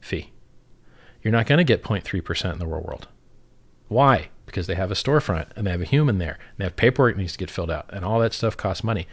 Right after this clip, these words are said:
And in the distributed finance world, there's, like, almost no overhead. There's, like, one penny for a transaction fee,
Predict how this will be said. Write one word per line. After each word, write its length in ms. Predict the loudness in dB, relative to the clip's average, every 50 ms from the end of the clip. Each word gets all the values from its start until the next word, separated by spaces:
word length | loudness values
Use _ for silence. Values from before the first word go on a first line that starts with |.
| -18 -20 -20 -20 -20 -20 -20 -20 -20 -20 -12 -2
And 340 | 2 2 4 4 2 0 -4 _ -12 -2 0
in 140 | 2 2
the 60 | 2 2
distributed 520 | 0 0 -2 0 4 4 4 4 4 2
finance 360 | 2 4 4 4 4 2 0
world, 260 | -2 -2 -2 -4 -6 -10 _ _ _ _ -20 _ _ _ -2
there's, 300 | 0 0 0 0 -4 -10 -16 -20 _ _ -12 -6
like, 200 | -4 -4 -4 -6 -6
almost 320 | -4 -2 0 0 -2 0 0
no 240 | 2 2 4 4
overhead. 420 | 2 2 0 -2 -4 -4 -8 -8 -12 -18 -10
There's, 140 | -8 -4 -2
like, 120 | -2 -2
one 280 | -2 -2 0 2 2 2
penny 420 | 2 2 0 0 0 -2 -4 -8 -12 -20 -20 -20 -20 -18
for 160 | -10 -4 -2 -2
a 40 |
transaction 540 | 0 0 0 0 2 2 2 0 0 -2 -6
fee, 220 | -6 -8 -12 -12